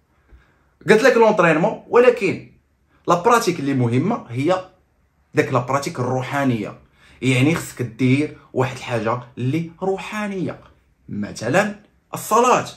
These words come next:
الصلاه اخي ضروريه في هذه الرحله، لان غتهبط لك داك الشهوه، داك الشهوه الجنسيه غادي ت-، غتبقى تتكبحها، كتكبحها. عندك الصلاه وعندك الصيام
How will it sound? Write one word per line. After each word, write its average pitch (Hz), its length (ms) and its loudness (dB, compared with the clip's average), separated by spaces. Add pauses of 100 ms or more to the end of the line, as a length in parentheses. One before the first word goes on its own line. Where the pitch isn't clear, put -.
(1200)
الصلاه 226 800 4
اخي 151 220 -6
ضروريه 190 1500 6
في 151 140 0
هذه 170 160 2
الرحله، 135 600 -4 (280)
لان 170 400 2
غتهبط 135 600 -4
لك 175 160 -2
داك 127 160 -6
الشهوه، - 760 -6 (600)
داك - 120 -4
الشهوه 147 520 -2
الجنسيه 156 500 -4
غادي 151 220 -4
ت-، - 120 -14 (280)
غتبقى 151 340 -6
تتكبحها، 127 840 -4
كتكبحها. 113 680 -10 (260)
عندك 123 240 -2
الصلاه 208 320 2
وعندك 160 260 0
الصيام 185 580 0